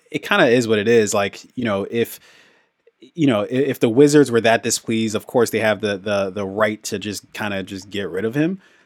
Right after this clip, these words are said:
Um, uh, and I have the wrong graphic up here. Uh, that sucks.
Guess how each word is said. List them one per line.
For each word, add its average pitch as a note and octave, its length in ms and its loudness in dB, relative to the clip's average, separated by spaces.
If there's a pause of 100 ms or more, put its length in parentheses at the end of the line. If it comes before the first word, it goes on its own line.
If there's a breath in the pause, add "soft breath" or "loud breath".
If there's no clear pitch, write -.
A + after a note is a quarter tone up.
(120 soft breath)
Um, G2 680 -4 (920)
uh, G2 360 -6
and F#2 100 -10
I F#2 60 -8
have F#2+ 160 -12
the - 120 -20
wrong G1+ 220 -16
graphic - 340 -14
up - 140 -16
here. - 300 -14 (360)
Uh, - 640 -20
that - 140 -20
sucks. - 340 -18